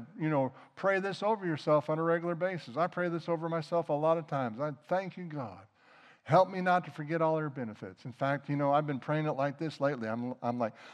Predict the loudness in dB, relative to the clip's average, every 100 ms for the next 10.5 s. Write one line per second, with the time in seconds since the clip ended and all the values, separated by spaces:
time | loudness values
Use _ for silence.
0 | 2 4 6 4 2 -4 -2 0 2 0
1 | -4 -6 -6 -4 -2 -4 -2 -4 -4 -4
2 | -8 -4 -4 -4 -4 -8 -6 -12 -10 -14
3 | -18 _ _ _ _ -20 _ _ _ 0
4 | 2 2 -2 2 4 6 6 2 0 -2
5 | -4 -2 2 2 2 -2 2 4 4 4
6 | 2 0 2 0 0 -8 -4 -6 -8 -14
7 | -20 -16 4 4 4 0 -2 2 6 6
8 | 6 2 -4 -4 -2 -4 -2 -2 -2 -6
9 | -6 0 4 4 2 0 -2 -4 -4 -4
10 | -10 -10 -10 -14